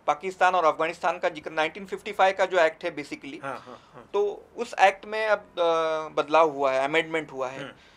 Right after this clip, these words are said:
Speaker 1: उसमें बांग्लादेश का कोई उल्लेख नहीं था, क्योंकि
Speaker 2: अच्छा।
Speaker 1: नाइनटीन फिफ्टी फ़ाइव में बांग्लादेश बना ही नहीं था।
Speaker 2: हम्म, हम्म।
Speaker 1: हम लोगों ने सरकार को ज्ञापन दिया, सरकार से बातचीत की,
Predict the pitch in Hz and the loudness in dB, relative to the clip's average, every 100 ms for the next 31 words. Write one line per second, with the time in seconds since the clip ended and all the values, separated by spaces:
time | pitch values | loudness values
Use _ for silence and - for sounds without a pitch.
0 | _ 190 190 202 160 180 180 196 202 190 | _ -6 -4 -2 2 4 4 0 -2 -2
1 | 180 165 147 160 156 139 147 156 175 131 | -2 -2 -2 -4 -6 -8 -6 -8 -10 -12
2 | 123 - 117 165 - 233 214 - 208 202 | -12 -4 -2 -2 -4 -6 -8 -10 -2 0
3 | 208 180 165 185 190 151 147 156 156 131 | 0 -2 0 2 0 -2 -2 -2 -4 -10
4 | 113 - 147 123 117 123 175 180 185 190 | -12 -14 -12 -14 -6 -4 -2 -2 -2 -4
5 | 180 156 170 170 170 175 147 135 175 170 | -2 0 2 0 -2 -6 -2 -2 -2 -6
6 | 151 151 147 147 - 156 151 151 143 143 | -4 -4 -4 -6 -2 -4 -4 -6 -6 -6
7 | 180 175 - 156 | -12 -16 -14 -16